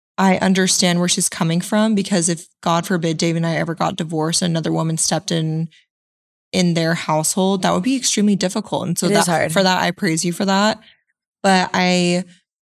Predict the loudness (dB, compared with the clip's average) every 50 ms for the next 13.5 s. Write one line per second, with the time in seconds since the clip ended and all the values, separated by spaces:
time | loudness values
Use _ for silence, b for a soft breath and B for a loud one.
0 | _ _ 0 2 2 2 2 2 0 0 0 0 0 0 0 0 0 0 2 2
1 | 0 0 0 0 -2 -2 -2 -2 -2 0 0 2 2 2 2 2 0 0 0 0
2 | -2 -2 -2 -2 0 0 0 0 -2 0 -2 -2 -2 0 0 0 0 -2 -4 -8
3 | -8 -6 -2 0 2 2 2 2 0 0 -2 -2 -2 -2 -2 -2 -2 0 0 0
4 | 0 0 -2 -2 -2 -2 -2 -4 -2 -2 -2 -2 -4 -6 -8 -8 -6 -4 -4 -2
5 | -4 -4 -6 -8 -6 -4 -4 -4 -4 B B B B B B B B B B B
6 | _ -2 0 2 2 2 2 2 2 2 2 2 2 4 4 2 2 2 2 0
7 | 0 0 0 -2 -2 -2 -4 -4 -2 -2 -2 -2 0 0 0 0 0 0 0 -2
8 | -4 -8 -10 _ _ _ _ _ _ _ _ _ -8 -4 -2 0 2 2 2 0
9 | 0 -4 -8 _ _ -14 -6 -2 -2 -2 0 0 0 0 0 0 -2 0 0 0
10 | 0 0 0 0 0 -2 -2 -2 0 0 0 2 0 2 2 2 2 0 0 -2
11 | -4 -4 -2 0 2 2 2 2 0 0 0 0 0 2 4 4 4 4 4 4
12 | 4 4 4 4 2 2 2 2 0 0 0 2 2 2 2 2 2 2 2 2
13 | 2 2 2 2 2 0 -4 -8 -12 -14